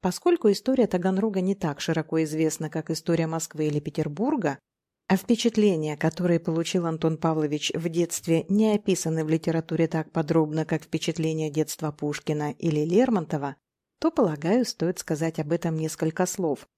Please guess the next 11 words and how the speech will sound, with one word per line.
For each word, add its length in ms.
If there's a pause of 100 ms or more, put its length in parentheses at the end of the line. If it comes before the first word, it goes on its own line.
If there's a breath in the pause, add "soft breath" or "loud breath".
(240)
хотя 540
они 340
и 200
не 160
будут 400
иметь 360
прямого 480
отношения 600
к 100
кулинарным 680
сюжетам. 680